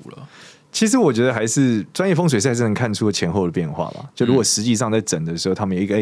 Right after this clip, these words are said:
Speaker 2: 一百种方法来调整。
Speaker 1: 嗯。
Speaker 2: 但之所以能不能成功，还是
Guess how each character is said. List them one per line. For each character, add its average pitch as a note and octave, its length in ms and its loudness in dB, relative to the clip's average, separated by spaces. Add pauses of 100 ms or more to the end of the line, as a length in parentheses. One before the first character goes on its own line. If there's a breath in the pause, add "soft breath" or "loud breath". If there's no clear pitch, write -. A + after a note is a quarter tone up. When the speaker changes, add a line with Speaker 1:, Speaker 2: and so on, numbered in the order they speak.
(120)
Speaker 2:
一 A#2+ 100 -4
百 F2+ 200 -4
种 E2 180 -8
方 F#2+ 240 -4
法 D#2 200 -6
来 C#2+ 220 -12 (220)
调 F#2 340 -2
整。 - 160 -2 (340)
Speaker 1:
嗯。 A#2 60 -6
Speaker 2:
但 F3+ 140 0
之 F#3+ 140 2
所 D3+ 160 2
以 G2+ 80 0
能 G#2+ 180 0
不 F#3+ 80 2
能 D3 100 2
成 A#2 220 -2
功， C#3 160 0
还 A2+ 180 0
是 A#2+ 260 2